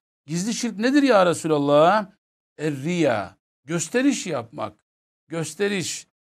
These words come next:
Yani Allah için yapılacak ne yapılacaksa. Bir insanın ameli salihi birinci kat semaya çıkar. İki, üç, dört, beş, altı, yedi kat semayı geçer, melekler "Ne güzel amel etmiş." derler. Yedi kat sema geçer, levh-i mahfuza yazılacak.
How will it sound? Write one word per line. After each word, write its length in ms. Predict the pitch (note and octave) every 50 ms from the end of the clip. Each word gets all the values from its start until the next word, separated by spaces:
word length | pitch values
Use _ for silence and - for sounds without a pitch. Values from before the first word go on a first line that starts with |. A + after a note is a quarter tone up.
| _ _ _ -
Yani 320 | F3+ G3 G3+ G3+ G3 F#3
Allah 400 | - - C3+ C#3 C#3+ D3+ E3 F#3
için 240 | G3+ - - A#3+ A3+
yapılacak 560 | G3+ F3 D3+ A#2 C#3+ C3+ B2+ A#2 B2+ A#2+ A2
ne 100 | B2 C#3+
yapılacaksa. 800 | C#3 C3 A#2+ A#2 B2+ C3 B2 C3 D3 C#3+ C3 - - B2+ A2+ - _ _ _ _ _ _ _
Bir 80 | E3+ G3
insanın 600 | G#3 A3 G3 C#3+ G3 G3 G3+ G#3 G#3 G3 F#3 - -
ameli 340 | F3+ F#3 F#3+ G3 F#3+ F#3+ E3
salihi 800 | - - F3+ F3 F3 E3 E3 C#3+ - F3+ G3+ G#3 G#3+ A3 A3 - _ _ _ _ -
birinci 240 | E3 F3 F#3 E3 D#3+
kat 200 | - F#3 E3 -
semaya 420 | - E3+ D#3+ E3 E3 F3 F3 D#3+
çıkar. 340 | - - C#3+ - C3+ A2 - _ _ _ _ _ _
İki, 340 | C3+ C3 - F3 F3 F3+ -
üç, 340 | - F3+ F3 E3+ - -
dört, 280 | - E3+ E3+ E3 E3 D#3+
beş, 200 | E3 E3+ D#3+ D#3+
altı, 280 | E3 D#3+ D#3+ D3 - E3+
yedi 220 | E3 E3 D#3+ E3+
kat 200 | - E3 D3+ D3+
semayı 480 | - D3 D3 C#3+ C#3 C3+ C3+ C#3 C#3 - _ _ _ _ _
geçer, 340 | - G3 F#3 F#3+ G3 G3+ G3
melekler 540 | F#3 F3+ F3 E3+ E3+ E3 E3 F3+ F3 D#3 F3
"Ne 80 | A3
güzel 340 | A#3 G#3 G#3+ G3 G#3 G3+ F#3
amel 180 | F3 E3+ E3+ D#3+
etmiş." 400 | D3+ C#3+ - - C#3+ - - -
derler. 460 | - - C3+ C3 A#2+ A#2 A2 - - _ _ _ _ _ _ _ _ _ _ _
Yedi 200 | D#3 E3+ E3+ F#3
kat 200 | - F#3 E3+ -
sema 320 | - E3 D#3 D3+ D3 C#3+ D3
geçer, 400 | C#3 D#3 D3+ - G#3 G3+ F#3+ F#3
levh-i 220 | F#3 F3+ D#3+ D#3+
mahfuza 420 | E3+ D#3+ D3 B2+ A2+ D#3+ C#3 C3+
yazılacak. 760 | C3+ D#3 F3+ F3 E3+ G3+ G3+ G3+ F#3+ F3+ A#3 B3 B3 B3 -